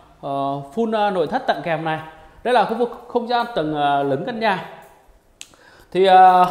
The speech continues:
mình sẽ có bộ bàn ghế sofa đã, đã được anh chị di chuyển xuống phía bên dưới rồi. Cho nên là bên trên này anh chị đang để trống, và nếu gia đình mình,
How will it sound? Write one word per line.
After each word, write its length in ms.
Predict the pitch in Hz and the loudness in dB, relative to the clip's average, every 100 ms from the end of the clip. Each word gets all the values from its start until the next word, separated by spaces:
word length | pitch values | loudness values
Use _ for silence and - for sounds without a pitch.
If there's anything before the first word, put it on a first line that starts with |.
| - - | -2 -6
mình 140 | 170 | -6
sẽ 80 | 170 | -2
có 140 | 226 | -2
bộ 220 | 277 208 | 0 0
bàn 220 | 160 170 156 | 2 0 2
ghế 180 | 185 262 | -2 -2
sofa 340 | 240 240 233 | -4 0 0
đã, 220 | 180 180 202 151 | 0 -2 -4 -6
đã 100 | 147 | -4
được 100 | 185 | -2
anh 100 | 196 196 | -4 -4
chị 100 | 175 | -8
di 120 | 226 | -8
chuyển 260 | 160 135 - | -6 -8 -6
xuống 100 | 214 247 | -12 -10
phía 80 | 262 | -10
bên 120 | 247 | -6
dưới 180 | 202 262 | -4 0
rồi. 120 | 240 175 - - - _ | 0 -2 -10 -18 -20 _
Cho 60 | 208 | -4
nên 140 | 233 | -2
là 60 | 214 | -2
bên 120 | 208 | -2
trên 180 | 226 220 | -4 -4
này 160 | 180 175 | -4 -4
anh 80 | |
chị 100 | 196 | -6
đang 140 | 180 208 | -8 -6
để 80 | 147 | -6
trống, 320 | 170 190 277 | -6 -6 -6
và 100 | 165 | -6
nếu 180 | 160 240 | -6 -8
gia 80 | 233 | -8
đình 200 | 190 165 | -8 -6
mình, 180 | 160 | -8